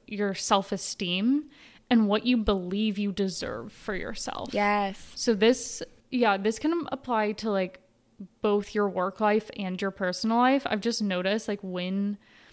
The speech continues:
Speaker 1: I guess this is, like, a little off topic, but I've noticed when you stand up for yourself, like, in your love life,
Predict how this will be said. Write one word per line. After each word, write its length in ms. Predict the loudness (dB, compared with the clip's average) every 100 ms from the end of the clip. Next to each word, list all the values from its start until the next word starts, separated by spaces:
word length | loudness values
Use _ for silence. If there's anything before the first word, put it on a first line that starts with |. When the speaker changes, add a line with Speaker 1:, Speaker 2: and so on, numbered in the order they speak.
| -20 -20 _ _ _ _ _ _ -20 -20 _ -4
Speaker 1:
I 80 |
guess 200 | 0 2
this 160 | 2 2
is, 140 | 2
like, 120 | 2 4
a 80 |
little 220 | 4 4 4
off 200 | 2 0
topic, 460 | 0 2 0 -2
but 100 | 0
I've 160 | 0 0
noticed 400 | 0 0 -2 -4
when 180 | -2 0
you 160 | -2
stand 500 | -4 -8 -4 -2 0
up 200 | 0 -2
for 160 | -4 0
yourself, 460 | 0 0 0 2
like, 160 | 0 -4
in 120 | -4
your 160 | -4 -4
love 320 | 0 0 2
life, 580 | 4 4 4 -2 -10